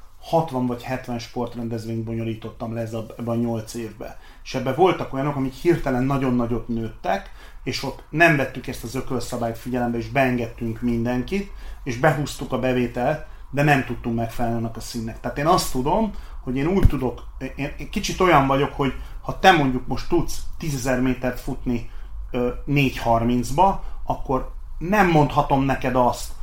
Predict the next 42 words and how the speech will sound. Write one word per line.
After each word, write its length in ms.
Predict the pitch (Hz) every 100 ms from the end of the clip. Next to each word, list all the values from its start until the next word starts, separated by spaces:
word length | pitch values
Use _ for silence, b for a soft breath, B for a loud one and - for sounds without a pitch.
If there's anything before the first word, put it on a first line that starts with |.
| B
hogy 160 | 147 143
most 260 | 139 -
tízezer 460 | 208 156 139 139 135
métert 340 | 131 - 131
négy 280 | 147 135 -
percbe 340 | 127 120 123
fuss, 300 | 113 131 -
hanem 200 | - 139
azt 160 | 160 -
kell 120 | 156
mondjam, 260 | 143 139 139
hogy 140 | 135
fuss 240 | - 139 -
négy 280 | 131 127
húszba, 420 | - 156 147 180 -
aztán 260 | - 123 117
négy 260 | 123 123
tízbe, 260 | 156 135 147
aztán 240 | - 143
négy 260 | 139 127 117
percbe. 500 | 127 120 113 - - B B
Tehát 180 | 135 -
ugyanezt, 440 | 202 180 151 143
ahogy 200 | 139 139
a 40 | 131
sportban 520 | - - 175 135 135
megvan 320 | 139 131 135
a, 220 | 127 123 B B B B 131
a, 320 | 127 - 139 -
a 60 | 135
step 360 | - - 135
by 160 | 131 127
step, 360 | - 147 135 135
lépésről 540 | 151 151 139 - 127
lépésre 420 | 135 127 120 -
való 200 | 117 117
haladás, 480 | 113 127 151 151 - B B -
nálunk 420 | 165 165 131 -
is 160 | -
meg 160 | 135 120
kell 160 | - 123
legyen, 360 | 123 143 147